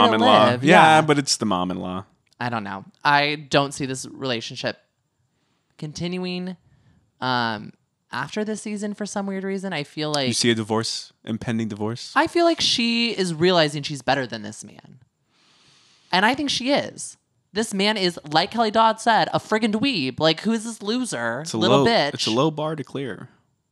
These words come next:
Speaker 2: I, he's annoying. He does not
Speaker 1: Ayo.
Speaker 2: have, he does not have the, I guess,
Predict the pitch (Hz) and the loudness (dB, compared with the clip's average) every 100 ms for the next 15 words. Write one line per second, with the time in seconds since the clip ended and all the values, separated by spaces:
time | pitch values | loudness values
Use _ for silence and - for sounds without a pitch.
0 | _ _ _ _ - 226 277 302 294 370 | _ _ _ _ -8 -8 -6 -6 -6 -6
1 | 311 120 - _ - 254 233 247 214 214 | -10 -12 -16 _ -10 -6 -4 -2 -2 -2
2 | - 160 147 127 127 127 _ _ _ 220 | 2 6 8 8 6 2 _ _ _ -2
3 | 226 185 190 202 175 180 165 147 143 139 | -2 0 0 0 2 4 4 2 2 4
4 | 127 113 107 120 - _ _ - 131 131 | 4 0 -2 -10 -18 _ _ -2 -2 2
5 | 127 127 - - | 2 0 -4 -12